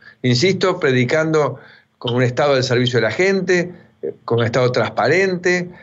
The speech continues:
y aceptando en esta integración al mundo el, el camino de la modernización, que va a llevar a una mayor inclusión de argentinos, porque hoy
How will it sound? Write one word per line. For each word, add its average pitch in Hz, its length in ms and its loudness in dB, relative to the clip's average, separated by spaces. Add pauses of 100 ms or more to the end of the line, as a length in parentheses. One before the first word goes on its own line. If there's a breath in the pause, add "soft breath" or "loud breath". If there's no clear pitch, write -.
(160 loud breath)
y 147 120 0
aceptando 170 880 -2 (280 loud breath)
en 120 140 -2
esta 123 200 0
integración 123 520 0
al 139 120 0
mundo 190 440 2
el, 131 260 -2
el 127 180 -2
camino 170 440 2
de 147 60 2
la 131 100 2
modernización, 120 880 0
que 117 140 -4 (520)
va 160 80 2
a 170 40 2
llevar 185 580 0
a 127 80 0
una 139 220 0
mayor 135 280 2
inclusión 143 580 0
de 139 60 0
argentinos, 120 680 -2
porque 117 400 2
hoy 196 380 0